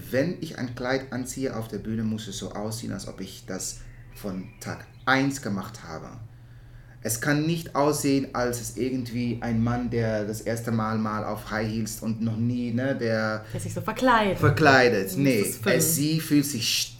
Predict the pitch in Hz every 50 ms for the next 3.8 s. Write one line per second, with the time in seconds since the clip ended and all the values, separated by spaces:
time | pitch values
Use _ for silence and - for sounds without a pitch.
0 | - - - - 135 120 - 143 139 - 139 123 113 - - - - - - -
1 | - - - - - - - - - - - - - - - - - - 131 127
2 | 120 117 113 110 - - - - 160 156 156 127 104 - - - - 117 110 117
3 | 117 113 113 113 107 101 - - 110 107 110 110 104 - 113